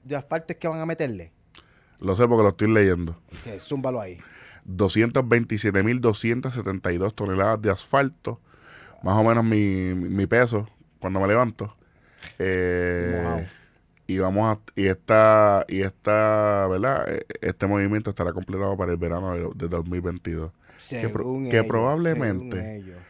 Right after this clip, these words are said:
Speaker 2: para ese
Speaker 1: Según
Speaker 2: verano
Speaker 1: ellos.
Speaker 2: quizás tú y yo estemos dando una vuelta por Puerto Rico, nos vamos a encontrar con Pink Bubble, nos vamos a montar en el Pink Bubble móvil
Speaker 1: Ujú.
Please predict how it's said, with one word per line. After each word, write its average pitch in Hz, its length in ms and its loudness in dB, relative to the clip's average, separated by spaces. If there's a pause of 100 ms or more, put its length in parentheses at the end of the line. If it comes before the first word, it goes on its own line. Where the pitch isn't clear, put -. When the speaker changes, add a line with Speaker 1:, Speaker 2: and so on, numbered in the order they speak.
(160)
Speaker 2:
para 92 200 0
ese 101 80 -4
Speaker 1:
Según 117 140 0
Speaker 2:
verano 117 260 0
Speaker 1:
ellos. 107 120 -8
Speaker 2:
quizás 104 300 -2
tú 107 120 0
y 104 80 2
yo 107 80 4
estemos 104 340 -2
dando 104 220 0
una 101 180 -2
vuelta 104 320 -2
por 98 160 -4
Puerto 95 340 -6
Rico, 104 300 -4
nos 87 120 -4
vamos 87 220 -2
a 104 40 0
encontrar 101 420 -4
con 104 160 -6
Pink 113 220 -6
Bubble, 95 360 2
nos 87 100 -6
vamos 87 300 -4
a - 20 -6
montar 107 340 -6
en 113 100 -4
el 95 140 -4
Pink 104 300 -4
Bubble 110 320 2
móvil 92 520 -2 (200)
Speaker 1:
Ujú. 107 400 -20